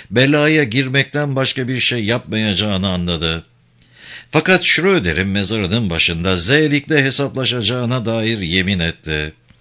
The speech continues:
İşte şimdi Zelik tezgahın başında, yaklaşık beş metre ötesinde de Kossole oturuyor. Her ikisi de asker değil artık.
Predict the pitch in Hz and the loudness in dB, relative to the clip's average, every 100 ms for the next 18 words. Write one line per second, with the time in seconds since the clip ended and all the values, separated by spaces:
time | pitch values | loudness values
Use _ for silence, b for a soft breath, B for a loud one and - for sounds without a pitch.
0 | _ - B B B B 165 - 180 175 | _ -20 B B B B 2 4 4 4
1 | 196 180 170 107 131 160 110 123 - 117 | 4 4 2 4 4 4 2 0 0 0
2 | 101 101 101 123 92 85 87 82 101 123 | 2 2 2 2 0 0 0 2 2 2
3 | - 127 127 98 151 143 120 123 120 110 | 2 -2 0 -2 0 0 -4 -6 -4 -4
4 | 110 107 113 107 113 110 - 104 - 98 | -2 -2 -2 -2 -2 -4 -4 -6 -4 -2
5 | 101 90 87 92 85 82 82 - b b | -2 -2 -4 -4 -4 -4 -6 -10 b b
6 | b b 104 127 - 113 104 107 101 - | b b -4 -4 -4 -4 -4 -2 -2 -2
7 | 101 98 90 90 92 85 80 82 82 | -2 -2 0 0 -2 -4 -6 -6 -8